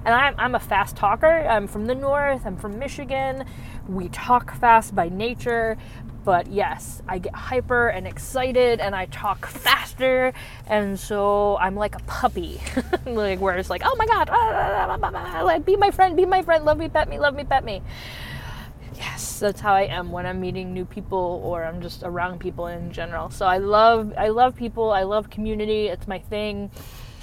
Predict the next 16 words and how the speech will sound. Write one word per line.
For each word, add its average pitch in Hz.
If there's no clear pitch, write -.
I, 196
I 196
love 208
connecting 190
people. 320
So 214
I'm, 214
I'm 220
that 240
person 220
that 185
no 185
matter 190
where 190
you 190
go 180